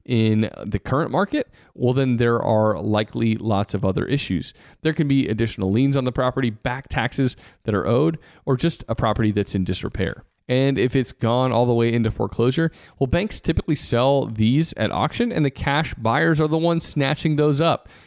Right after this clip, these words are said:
Yes, you might be able to get a great deal, but it takes a lot of work. Buying a home by traditional methods takes lots of time and energy already,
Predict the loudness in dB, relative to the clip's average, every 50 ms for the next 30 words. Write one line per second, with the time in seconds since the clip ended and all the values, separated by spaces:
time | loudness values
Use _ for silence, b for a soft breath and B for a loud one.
0 | B B B 0 2 2 2 0 -6 -8 -8 -2 0 2 2 2 2 0 0 0
1 | 0 0 0 2 2 2 2 0 0 0 0 -2 -2 -2 -2 -2 -2 -2 -2 -2
2 | -4 -6 -4 -4 -2 -2 -2 -4 -2 -2 -2 -2 -2 -4 -8 -10 -4 -2 0 0
3 | 0 0 0 -2 0 2 2 2 2 2 0 -4 -12 b b b b b b _
4 | -2 0 2 2 2 2 2 2 2 2 2 4 2 2 2 0 0 0 0 -2
5 | -2 0 0 0 -2 0 0 0 0 2 2 0 0 0 -2 -2 -4 -4 -2 -2
6 | -2 -2 -6 -6 -2 -2 -2 0 -2 -4 -8 -4 -2 -2 0 0 -2 -2 -2 -2
7 | 0 0 0 0 0 0 -2 -2 0 2 4 4 4 4 4 2 2 2 2 2
8 | 0 -2 -2